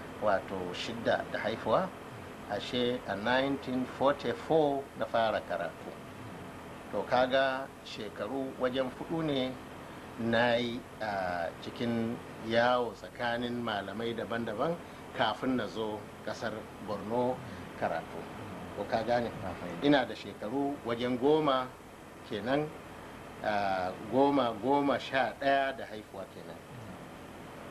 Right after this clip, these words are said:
Speaker 1: A, da, da na fito tsangaya, wato na rabu da iyaye,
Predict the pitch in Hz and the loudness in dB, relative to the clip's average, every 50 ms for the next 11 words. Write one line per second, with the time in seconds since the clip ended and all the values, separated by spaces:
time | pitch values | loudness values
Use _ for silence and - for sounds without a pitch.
0 | - - 104 110 107 98 - - - 117 - - - - - - - - - - | -10 -6 -4 -4 -4 -4 -6 -8 -8 -8 -8 -10 -10 -10 -10 -10 -10 -10 -12 -12
1 | - - - - - - 113 120 110 113 123 135 113 117 110 107 120 117 - 113 | -12 -12 -12 -12 -8 -2 2 2 2 2 2 -2 0 0 2 2 2 2 0 0
2 | - 120 117 117 117 - 113 104 101 95 117 113 104 - - - - 117 101 107 | -2 0 0 2 2 0 -2 -2 0 2 2 2 2 0 -4 -8 -10 -8 -4 -2
3 | 104 101 95 - 104 104 113 117 117 117 104 101 113 104 113 110 117 120 113 107 | -2 -2 -2 -2 -2 -2 0 2 2 2 2 0 0 -2 -2 -2 -2 0 0 0
4 | 101 | -2